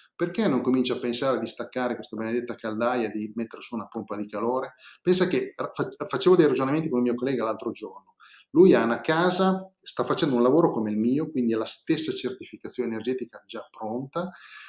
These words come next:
La pompa di calore non gli arriva perché non c'è, quindi gli hanno attaccato una caldaia a gas per scaldare l'acqua. Abbiamo fatto i conti delle due case. La mia casa con la pompa di calore, stessa certificazione energetica,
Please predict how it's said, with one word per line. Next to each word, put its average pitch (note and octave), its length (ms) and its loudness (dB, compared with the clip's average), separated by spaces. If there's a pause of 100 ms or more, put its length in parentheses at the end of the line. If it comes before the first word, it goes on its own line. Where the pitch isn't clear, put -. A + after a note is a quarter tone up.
(160)
La C3+ 220 4
pompa G3 280 8
di B2+ 100 2
calore C#3 340 4
non C#3 180 4
gli C3 120 4
arriva B2+ 340 4
perché G#2+ 260 -12
non A2 160 -4
c'è, E3+ 220 -2
quindi E3+ 220 2
gli E3 60 2
hanno E3 120 2
attaccato E3+ 580 -4
una D#3 160 -2
caldaia C#3 460 -4
a C#3+ 80 0
gas G#2 320 -6
per A2 120 -8
scaldare G#2 520 -10
l'acqua. - 360 -20
Abbiamo B2+ 220 -6
fatto E3 220 -6
i - 80 -10
conti C3 320 -2
delle A2 180 -2
due A2 220 0
case. A2+ 440 -12
La C3+ 120 -4
mia D#3+ 180 0
casa A2 340 -6
con A2 120 -8
la G#2 60 -8
pompa B2+ 280 -8
di G#2+ 140 -4
calore, G#2+ 360 -4
stessa D#3+ 600 -2
certificazione B2+ 720 -4
energetica, D3 540 -6